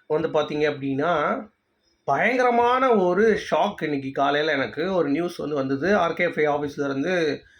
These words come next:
இந்த மாதிரி கே எஸ் டூ தேர்ட்டி செவன் வந்து டிராப் ஆயிடுச்சு அப்படின்ற மாதிரி சொல்லியிருந்தாங்க. நான் என்னடான்னு யோசிச்சேன். "ஏய், இப்ப தானே கவர் பிக்லாம் வந்து அப்டேட் பண்ணாங்க,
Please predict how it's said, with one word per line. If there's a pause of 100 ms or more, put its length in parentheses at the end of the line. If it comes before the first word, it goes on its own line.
(160)
இந்த
மாதிரி
கே
எஸ்
டூ
தேர்ட்டி
செவன்
வந்து
டிராப்
ஆயிடுச்சு
அப்படின்ற
மாதிரி
சொல்லியிருந்தாங்க. (460)
நான்
என்னடான்னு
யோசிச்சேன். (120)
"ஏய், (220)
இப்ப
தானே
கவர்
பிக்லாம்
வந்து
அப்டேட்
பண்ணாங்க,